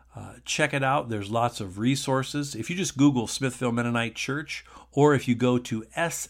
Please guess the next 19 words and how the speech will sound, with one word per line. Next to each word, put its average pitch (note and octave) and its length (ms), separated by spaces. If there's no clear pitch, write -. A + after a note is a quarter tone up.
M D3+ 320
C A#2+ 580
five C#3 580
eight C3 240
five F2+ 600
dot G#2+ 340
O A#2+ 240
R A2+ 280
G, F#2+ 500
that's F#2+ 260
where G2 140
we G#2+ 160
are. F2 300
We A#2+ 120
also, C3 520
uh, F#2 360
keep C3+ 240
office D3 420
hours, D3+ 520